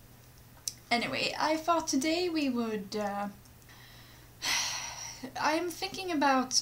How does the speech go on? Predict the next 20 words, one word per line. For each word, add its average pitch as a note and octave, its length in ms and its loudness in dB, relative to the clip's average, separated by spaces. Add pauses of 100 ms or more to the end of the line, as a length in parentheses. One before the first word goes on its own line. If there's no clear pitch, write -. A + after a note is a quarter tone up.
making, G3+ 720 -6 (480)
uh, - 260 -6 (1900)
our G3+ 340 0
colonies F#3+ 580 -6
that F3+ 180 -4
we F3+ 60 -8
already F#3+ 300 -8
have G#3 260 -6
a D#4+ 40 -6
little D#4 200 -4
bit D#4+ 220 -10
better, E4 420 -4
so - 240 -2
that A3 200 -10
we G3+ 120 -8
can, - 320 -12 (120)
uh, - 200 -10 (200)
increase A#3 580 -4
our A#3 420 -4 (1300)
productivity. C4+ 1080 -2